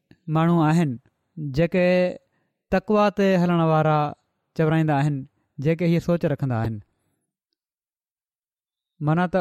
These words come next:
اهي جيڪي الله تعاليٰ جي سڀني حڪمن تي عمل ڪرڻ وارا آهن، جن جون دليون نرم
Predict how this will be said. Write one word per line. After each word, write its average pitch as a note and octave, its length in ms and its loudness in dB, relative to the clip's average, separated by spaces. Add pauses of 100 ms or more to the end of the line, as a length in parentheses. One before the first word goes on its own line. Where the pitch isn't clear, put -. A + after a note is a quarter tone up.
(140)
اهي G3 200 2 (220)
جيڪي F#3 300 0
الله F3+ 180 0 (100)
تعاليٰ E3+ 300 0
جي F3 120 2 (640)
سڀني G3 520 0
حڪمن E3+ 420 0
تي E3+ 160 2
عمل C3 260 0
ڪرڻ D3+ 220 0
وارا D#3 240 2
آهن، E3 240 0 (2000)
جن E3+ 260 0
جون F#3 600 0 (480)
دليون F#3 380 2 (920)
نرم F#3+ 280 0